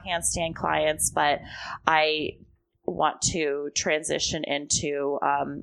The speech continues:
into doing more public speaking and, um, and the other, all this other fitness knowledge that I have, fitness, diet, um, than just handstands. So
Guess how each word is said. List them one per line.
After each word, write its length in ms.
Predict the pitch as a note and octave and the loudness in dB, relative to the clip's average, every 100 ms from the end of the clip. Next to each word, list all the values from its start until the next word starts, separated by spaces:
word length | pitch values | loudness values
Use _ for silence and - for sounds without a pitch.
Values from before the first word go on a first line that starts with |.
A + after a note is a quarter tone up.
| - | -2
into 260 | F3+ F#3 | -2 -2
doing 320 | F3+ E3 D#3+ D#3 | 0 0 0 -2
more 420 | D#3 D3+ D3+ D3+ | 2 4 4 2
public 340 | D3 C#3 C#3+ - | -2 0 0 2
speaking 680 | - C#3+ C#3 D3 C#3+ C#3 | 0 0 -4 -4 -4 -2
and, 400 | - C#3 C#3 C#3+ - - | 0 0 -2 -4 -2 2
um, 280 | C#3+ C#3+ - - - D3 | 2 0 -4 -16 -6 0
and 200 | D3+ D3 | 0 0
the 160 | C#3+ | 0
other, 560 | D3 D3 D3 C#3+ C#3+ - _ _ _ | 0 2 2 2 0 -6 _ _ _
all 180 | E3 E3+ | 6 6
this 220 | D#3+ D#3 | 4 2
other 240 | - D3+ D3+ | 2 2 0
fitness 380 | F#3 - F#3+ - | -2 -2 -2 0
knowledge 380 | G3 G3 G#3 - | 0 -2 -6 -2
that 120 | G3 | 2
I 120 | F#3+ | 2
have, 380 | F#3+ G3 G#3+ A3+ - - | 2 2 2 0 -8 -6
fitness, 460 | - D#3+ D#3+ D#3 - | -4 -2 0 0 0
diet, 580 | D#3+ D#3 D#3 D3+ D3 - | 2 4 4 6 4 4
um, 440 | C#3+ C#3+ C#3 C#3+ _ _ _ _ _ _ - _ | 2 2 -2 -16 _ _ _ _ _ _ -8 _
than 280 | G3+ D#3+ D#3 | 2 2 2
just 460 | E3 G#2 - - - | 2 2 2 -2 -4
handstands. 580 | E3 G#2+ - - - F3+ | -2 0 0 0 -2 0
So 320 | - D3 F#2 | 0 2 0